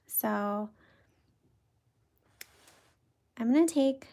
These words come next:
pink first. So I'm, I'm taking that, uh, crimson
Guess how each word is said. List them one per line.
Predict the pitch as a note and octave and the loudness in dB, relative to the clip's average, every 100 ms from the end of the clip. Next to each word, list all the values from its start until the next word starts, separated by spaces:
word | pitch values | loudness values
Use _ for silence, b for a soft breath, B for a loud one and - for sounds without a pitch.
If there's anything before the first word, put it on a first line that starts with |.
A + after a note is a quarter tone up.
| _ _ _ _ _ _ _ _ _ | _ _ _ _ _ _ _ _ _
pink | - C4 C#4 - - _ _ _ | 0 2 2 -2 -18 _ _ _
first. | - A3 B3+ - - - _ _ - - _ _ _ _ _ _ _ _ b b b b b b b _ _ _ _ _ _ _ _ _ _ _ _ _ | -4 -2 -2 -6 -14 -20 _ _ -20 -20 _ _ _ _ _ _ _ _ b b b b b b b _ _ _ _ _ _ _ _ _ _ _ _ _
So | - - | -10 -4
I'm, | A3+ A3 A3 | 0 0 0
I'm | A#3 | 0
taking | A#3 B3 A#3+ A#3+ | 0 -2 4 6
that, | A#3+ A#3 - | 6 4 2
uh, | A3+ A3 A#3 | 0 0 -2
crimson | - A#3+ B3 A#3+ B3 A3+ A#3+ D4+ | 0 4 6 4 0 2 2 2